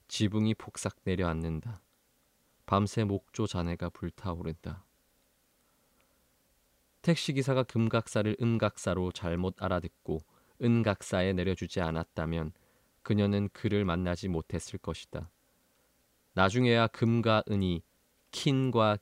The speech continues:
긴으로 비슷한 발음을 가지고 있다는 것을 알게 되었다. 그 미묘한 발음의 차이로 외국인 관광객들이 가끔 금각사인 줄 알고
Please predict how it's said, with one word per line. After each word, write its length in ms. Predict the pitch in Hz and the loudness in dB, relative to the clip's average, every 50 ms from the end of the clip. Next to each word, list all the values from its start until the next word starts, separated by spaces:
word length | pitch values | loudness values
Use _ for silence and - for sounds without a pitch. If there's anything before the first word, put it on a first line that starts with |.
| - - | -6 -4
긴으로 640 | - 107 104 104 107 104 - 104 92 98 95 90 - | 2 4 4 4 4 2 -2 -2 0 0 0 0 -2
비슷한 460 | - - 90 - - - 110 101 101 | -6 -10 -12 -12 -6 -2 -2 -2 0
발음을 400 | - 92 90 90 101 98 95 95 | 0 0 0 0 0 -2 -2 -4
가지고 440 | 95 - 95 90 87 - - 98 90 | -4 -2 -4 -4 -4 -4 -4 -4 -4
있다는 360 | 85 - - 87 87 87 87 | -4 -2 -4 -4 -2 -2 -2
것을 300 | 85 85 82 - - 87 | -4 -4 -6 -6 -8 -6
알게 260 | 87 85 80 - 82 80 | -6 -6 -4 -4 -6 -6
되었다. 580 | - - 82 80 - - _ - 80 80 95 - _ _ _ _ _ _ _ _ _ _ _ _ _ | -4 -4 -4 -4 -6 -8 _ -10 -10 -10 -10 -14 _ _ _ _ _ _ _ _ _ _ _ _ _
그 100 | - 131 | 2 4
미묘한 520 | 131 120 107 104 104 107 110 110 113 117 110 | 4 4 4 4 4 4 4 4 2 2 2
발음의 480 | 98 95 95 101 104 104 101 98 101 | 0 0 2 2 0 0 0 -2 -2
차이로 500 | - - - - 85 85 82 80 80 80 - _ _ _ _ _ _ _ _ _ _ _ _ _ _ _ _ | -4 -6 -6 -6 -4 -4 -4 -4 -6 -6 -10 _ _ _ _ _ _ _ _ _ _ _ _ _ _ _ _
외국인 420 | 101 101 104 110 110 123 123 120 | 4 4 4 4 4 4 2 2
관광객들이 880 | 113 - 90 87 92 92 95 98 101 98 101 95 - - - 92 95 92 | 2 0 0 0 2 2 0 0 0 0 -2 -4 -4 -6 -2 -2 -2 -2
가끔 480 | - - 80 - _ _ - 95 95 92 | -2 -6 -6 -8 _ _ -2 -2 -2 -4
금각사인 960 | - - 104 101 104 104 101 98 95 - - - 107 101 98 92 90 90 87 | -2 0 0 0 2 2 0 0 -2 -4 -6 -4 -2 -2 0 0 -2 -2 -2
줄 160 | - - 92 | -4 -4 -4
알고 460 | 85 85 80 80 - - 82 82 78 | -2 -2 -4 -6 -6 -6 -6 -6 -6